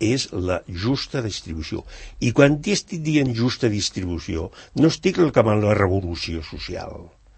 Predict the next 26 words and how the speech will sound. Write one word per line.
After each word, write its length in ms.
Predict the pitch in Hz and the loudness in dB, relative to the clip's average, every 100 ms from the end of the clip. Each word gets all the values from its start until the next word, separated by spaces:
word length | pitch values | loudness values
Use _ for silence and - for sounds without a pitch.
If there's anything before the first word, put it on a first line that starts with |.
| _ _ _ _ _ | _ _ _ _ _
Estic 300 | 131 - 175 | -4 -2 0
dient 260 | 160 156 143 | 8 8 8
senzillament 680 | 139 117 123 117 101 104 - | 4 2 2 0 0 -2 -2
el 140 | 101 | -2
sentit 480 | - 98 101 123 - | -2 -6 -6 -8 -10
comú 380 | - 98 95 110 - - _ | -6 -4 -2 -2 -6 -18 _
aplicat 600 | 101 - 98 95 107 - - | -2 0 -4 0 -2 -2 -6
a 140 | - | -4
la 140 | 76 67 | -4 -6
vida. 460 | 76 - - - - - - - - | -6 -10 -12 -18 -20 -20 -20 -20 -4
Per 200 | - 80 | -2 -2
què? 220 | - 78 - - - - - | -4 -10 -10 -20 -20 -20 -20
Perquè 320 | - 117 120 131 | 4 4 8 8
ara 160 | 185 | 8
tothom 300 | 185 160 160 | 6 6 6
es 100 | 151 | 4
queixa 220 | - - | 0 2
del 160 | 160 139 | 4 4
consum. 540 | - 92 82 87 76 - | 0 -6 -4 -6 -6 0
Cony, 280 | - 180 - - - | 6 6 6 -12 -14
si 200 | - 139 | 2 8
la 120 | 139 | 10
gent 180 | 131 185 | 12 10
no 120 | 202 175 | 10 10
cobra 320 | 170 147 131 | 12 12 8
diners, 480 | 113 110 101 123 | 6 2 0 -2